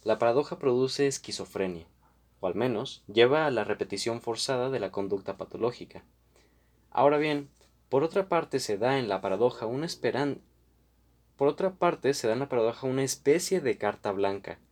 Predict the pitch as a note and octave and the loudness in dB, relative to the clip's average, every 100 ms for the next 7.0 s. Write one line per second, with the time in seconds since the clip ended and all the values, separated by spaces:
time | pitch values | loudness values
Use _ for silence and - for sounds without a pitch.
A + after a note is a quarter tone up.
0 | _ _ _ - A#2 B2+ B2 G#2+ A#2+ B2+ | _ _ _ -8 -6 -2 0 2 0 0
1 | G2 G#2 G#2 - A2 G#2 G#2+ A#2 B2 B2+ | -2 -2 -2 -4 -10 -12 -6 -4 -4 -4
2 | A2+ - D3 - D#3+ D#3 B2+ A#2+ G#2+ G#2 | -6 -4 -8 -6 -4 -2 -2 -4 -8 -8
3 | G#2 G#2+ A#2+ A2 G#2 - _ _ _ A2+ | -6 -6 -6 -6 -8 -10 _ _ _ -6
4 | G2+ G2 A2+ A#2+ A#2 G2+ G2 F#2+ F#2 F2 | -4 -6 -6 -2 -2 -2 -6 -6 -8 -8
5 | G2 G#2+ G#2+ - _ _ _ _ _ _ | -10 -10 -12 -16 _ _ _ _ _ _
6 | - G#2 G2+ A2+ B2 - B2+ - G#2+ A2+ | -8 -4 -4 -2 -2 0 -2 -2 -4 -6